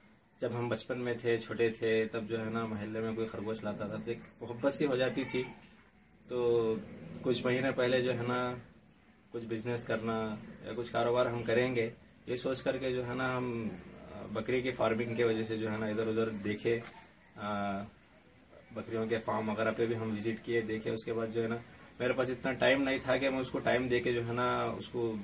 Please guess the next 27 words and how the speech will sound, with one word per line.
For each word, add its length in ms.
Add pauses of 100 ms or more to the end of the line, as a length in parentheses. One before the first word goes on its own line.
آ، 300
rabbit 320
farm، 200
آ، 160 (280)
سوری، 340 (500)
آ، 120
goat 280
farming 320
میں 100
کروں۔ 300 (320)
تو 100
پھر 220
جو 180
ہے 60
نا 100
میں 120
جب 120 (100)
YouTube 320
پہ 80
سرچ 240
کر 140
رہا 100
تھا 120
last 160
three 340
month 280
back، 120